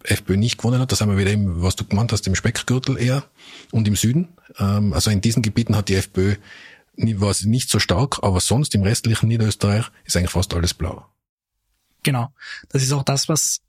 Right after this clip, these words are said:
Speaker 2: was für die Ö V P so schmerzhaft war, nämlich auch in einer langfristigen Betrachtung, was ist in fünf Jahren, was ist in, ähm, zwei Jahren bei der nächsten Gemeinderatswahlen, äh, bei der nächsten Gemeinderatswahl,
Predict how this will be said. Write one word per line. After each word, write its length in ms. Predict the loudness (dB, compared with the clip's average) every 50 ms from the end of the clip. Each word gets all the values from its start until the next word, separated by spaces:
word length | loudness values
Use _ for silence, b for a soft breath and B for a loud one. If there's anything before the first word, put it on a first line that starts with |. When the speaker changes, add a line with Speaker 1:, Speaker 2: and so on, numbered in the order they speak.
| _
Speaker 2:
was 280 | -2 -2 0 0 -2 -2
für 240 | -2 -2 0 0 2
die 220 | 2 2 2 2
Ö 80 | 2 0
V 80 | 0
P 220 | 0 0 0 0 0
so 220 | -2 -2 -2 -2
schmerzhaft 640 | -2 0 0 0 0 0 -2 -2 -2 -2 -4 -2 -2
war, 160 | 0 0 2
nämlich 340 | 2 2 2 2 0 0 0
auch 240 | 0 0 -2 -4 -6 B B B B B B B B B _ -4
in 180 | -2 0 0
einer 540 | 2 2 2 2 2 2 2 2 2 2 2
langfristigen 720 | 2 2 2 2 0 0 0 -2 -4 -4 -2 -2 0 0 0
Betrachtung, 480 | 0 -2 -2 -4 -4 -2 0 0 2
was 160 | 2 0 0
ist 140 | 0 0 0
in 120 | 0 -2 -2
fünf 300 | 0 0 0 0 2 0
Jahren, 260 | 0 2 2 2 2
was 160 | 0 0 0
ist 160 | 0 0 0
in, 360 | 0 2 2 2 2 0 0 B B B B B B B B B _ -4
ähm, 420 | -2 0 0 0 0 0 0 -2 -4 _ _ _ -6
zwei 200 | -2 -2 0 0
Jahren 260 | 0 0 0 0 0
bei 60 | 0
der 100 | 0 0
nächsten 360 | 0 0 0 0 0 0 0 0
Gemeinderatswahlen, 1040 | 2 2 2 2 2 2 0 0 -2 -2 -2 -2 0 0 0 2 0 0 -2 -4 B B B B B B B B _ _ _
äh, 240 | -2 -2 0 0 0
bei 80 | 0 0
der 100 | 0 0
nächsten 260 | 0 0 0 0 0
Gemeinderatswahl, 760 | 0 2 0 0 0 0 -2 -2 -2 0 0 0 0 -2